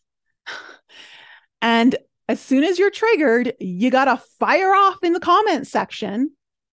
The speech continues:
without thinking about the consequences of your actions, your words, your energy output,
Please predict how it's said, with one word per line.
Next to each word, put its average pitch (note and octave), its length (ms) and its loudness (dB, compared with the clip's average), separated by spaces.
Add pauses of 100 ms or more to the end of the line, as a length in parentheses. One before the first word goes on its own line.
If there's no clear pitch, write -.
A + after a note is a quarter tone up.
(600)
without A3 320 2
thinking G4 540 0
about F#4 200 0
the - 80 -6
consequences D4 920 0
of A#3+ 240 -2
your C4+ 220 2
actions, G#3 720 -4
your A3 300 0
words, G#3+ 600 0
your G#3 280 0
energy C#4+ 500 2
output, F#3 520 -6